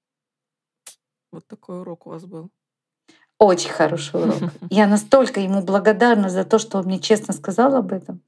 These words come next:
Speaker 1: Мгм.
Speaker 2: То есть, э, да, мне это помогло выговориться, я видел, что вы со мной,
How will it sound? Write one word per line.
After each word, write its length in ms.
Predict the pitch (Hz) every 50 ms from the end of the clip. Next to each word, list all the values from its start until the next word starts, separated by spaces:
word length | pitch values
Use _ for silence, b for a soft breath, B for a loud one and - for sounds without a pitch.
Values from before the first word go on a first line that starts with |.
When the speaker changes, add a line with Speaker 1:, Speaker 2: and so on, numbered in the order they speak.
| _ -
Speaker 1:
Мгм. 560 | 196 196 196 202 185 180 180 180 180 190 196
Speaker 2:
То 140 | - 233 240
есть, 340 | 233 226 226 233 - - - - -
э, 440 | - 196 196 196 196 190 190 190 190 -
да, 640 | 196 175 165 208 226 233 220 202 196 175 170 - -
мне 500 | - 180 185 185 190 202 208 220 226 214
это 160 | 214 214 208
помогло 460 | - 208 196 196 196 196 196 202 208
выговориться, 720 | 185 180 202 214 180 196 190 190 185 180 175 - - 190
я 180 | 175 190 190 185
видел, 260 | 190 202 175 190 190
что 240 | 180 - - - 196
вы 140 | 175 185
со 220 | 185 - - 202 196
мной, 440 | 190 185 190 196 190 180 180 180